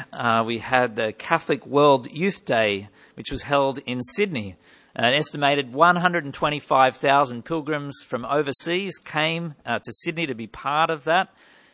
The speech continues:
And it's estimated that between three hundred and four hundred thousand people attended the final mass at Randwick Racecourse. Impressive numbers, but, uh, what was highlighted more particularly is a big theological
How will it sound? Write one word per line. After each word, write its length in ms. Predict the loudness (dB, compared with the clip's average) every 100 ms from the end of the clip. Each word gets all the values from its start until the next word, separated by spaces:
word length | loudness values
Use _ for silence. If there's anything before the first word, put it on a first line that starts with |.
| _ -6
And 220 | -2 -2
it's 120 | 0
estimated 500 | -2 -2 -2 0 0
that 60 | -4
between 360 | -10 -4 -4
three 300 | -4 -2 0
hundred 320 | 0 0 0 -4
and 80 |
four 320 | -10 -6 -4 0
hundred 360 | -2 -2 -6
thousand 480 | -4 2 2 2 -6
people 520 | -4 -4 -6 -8 -8 _ _ _ -8
attended 580 | -8 -2 -2 0 -4 -4
the 80 |
final 420 | -6 2 4 2 -2
mass 480 | 0 2 2 0
at 200 | -4 -4
Randwick 360 | -2 -2 -2 -6
Racecourse. 840 | 0 2 2 -4 -8 -8 -8 -12 -16 _ _ _ -20 -20 _ -10
Impressive 520 | -8 2 2 2 0
numbers, 420 | 2 2 0 -4
but, 320 | 2 4 4
uh, 180 | 2 0
what 240 | 2 0
was 140 | 0 -6
highlighted 800 | -2 4 6 8 6 6 0 -4
more 180 | -8
particularly 600 | -6 -8 -8 -8 -4 -2 -2
is 100 | -4
a 60 |
big 440 | -8 -6 -6 -6 -10
theological 1000 | -12 -6 -4 0 -2 -4 -10 -6 -6